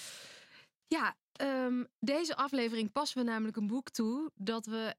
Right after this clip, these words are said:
onder het stof vandaan hebben moeten halen, letterlijk. Want, eh, How to Win Friends and Influence People van Dale Carnegie gaan we behandelen. En het is een zelfhulpboek dat gepubliceerd is in, let op,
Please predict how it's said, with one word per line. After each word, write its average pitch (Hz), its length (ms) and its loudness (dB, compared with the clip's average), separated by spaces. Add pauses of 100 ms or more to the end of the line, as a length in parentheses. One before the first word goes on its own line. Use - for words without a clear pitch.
(100)
onder 233 240 2
het 220 120 -2
stof - 540 -2
vandaan 240 480 4
hebben 185 200 0
moeten 170 200 0
halen, 165 500 0
letterlijk. 170 800 -4 (280)
Want, 208 360 0
eh, 185 200 -2 (220)
How 254 200 2
to 247 160 -2
Win 214 220 2
Friends 170 440 0
and 180 160 -2
Influence 180 580 -2
People 160 300 -4
van 185 180 -2
Dale 214 220 2
Carnegie 240 480 0
gaan 233 220 0
we 226 60 0
behandelen. 220 480 -2 (640)
En 240 220 0
het 220 140 -2
is 254 140 -2
een 214 140 0
zelfhulpboek 233 760 -2
dat 208 180 -4
gepubliceerd 226 640 0
is 277 220 -2
in, 277 360 -2 (580)
let 208 180 -2
op, 254 220 -2